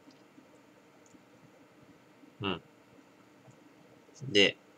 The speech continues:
めっちゃこれ垂れてくるんだけど。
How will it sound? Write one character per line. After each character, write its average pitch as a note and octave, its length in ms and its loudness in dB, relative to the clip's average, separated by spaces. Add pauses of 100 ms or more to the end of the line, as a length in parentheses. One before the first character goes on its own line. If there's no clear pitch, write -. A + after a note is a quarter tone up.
(1600)
め G2 140 2
っ - 60 -16
ち - 80 8
ゃ G#2 40 6
こ G#2+ 80 10
れ - 80 10
垂 A#2 120 12
れ G#2 40 12
て - 80 -4
く - 80 -4
る D2+ 60 -2
ん - 20 -8
だ - 80 -14
け - 60 -14
ど。 - 60 -18